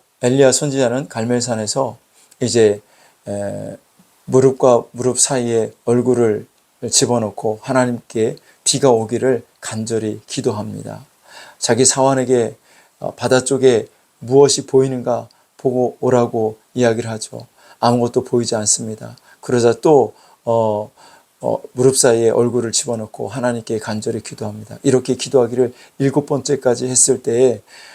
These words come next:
아, 그 사환이 말하기를, "에, 바다 쪽에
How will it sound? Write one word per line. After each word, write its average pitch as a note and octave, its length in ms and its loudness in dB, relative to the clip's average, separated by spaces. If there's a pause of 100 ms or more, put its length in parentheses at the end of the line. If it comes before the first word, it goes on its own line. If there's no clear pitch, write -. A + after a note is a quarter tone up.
(180)
아, A2+ 200 -6
그 - 100 -2
사환이 C#3 400 2
말하기를, A#2+ 640 0 (400)
"에, A2+ 80 -4
바다 B2 300 0
쪽에 A#2+ 420 2